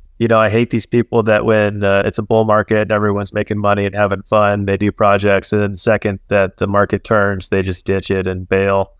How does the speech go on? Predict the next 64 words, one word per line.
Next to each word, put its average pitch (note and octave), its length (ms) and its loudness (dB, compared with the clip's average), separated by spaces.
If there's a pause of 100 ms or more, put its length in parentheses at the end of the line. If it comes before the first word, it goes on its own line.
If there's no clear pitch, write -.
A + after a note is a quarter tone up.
(500)
And G#2 100 0
I G#2 60 2
d-, G#2 220 0
I G#2 60 4
don't G#2+ 140 2
want G2 180 -2
people G2+ 200 -2
to G2 60 -2
think G#2 220 -2
that's G2+ 160 -2
what G2+ 140 -2
we G2 160 0
did G2 320 0
because F#2+ 540 -4 (600)
it A2+ 100 -4
kinda A#2 160 2
looks A2+ 200 0
like B2+ 180 2
it B2 80 2
is, C3+ 260 0
but A2 240 2
honestly, A2+ 480 2
like, G2 320 0 (140)
uh, G2+ 140 2
I F#2+ 120 2
think, A2 220 -2
I A#2 80 2
don't A2+ 140 0
really A2 160 0
think G#2+ 200 -6
that G2+ 140 -2
was G2+ 140 -4
why. G2 320 2
Like, F#2+ 240 0
we've G#2+ 180 0
been G2+ 160 -2
wanting G2 200 0
to F#2 80 -2
keep G#2+ 200 -4
doing G2+ 180 2
the F#2+ 80 -2
podcast. G2 640 0
We G#2 80 -2
just G2 160 -4
had, F#2+ 200 2
like, F#2 160 -2
a G2+ 40 0
lot F#2+ 140 2
of F#2+ 60 -8
different F#2 280 -6
people G2 260 -6
doing F#2+ 300 -4 (400)
different G#2 240 -2
things G2+ 240 0
in G#2 80 0
their F#2+ 140 0
lives, G2 320 2
and G2 80 -6
it G2 40 -2
was F#2+ 100 -6
hard G2+ 160 0
to F#2 60 0
coordinate, F#2+ 600 -2
and F2+ 180 -8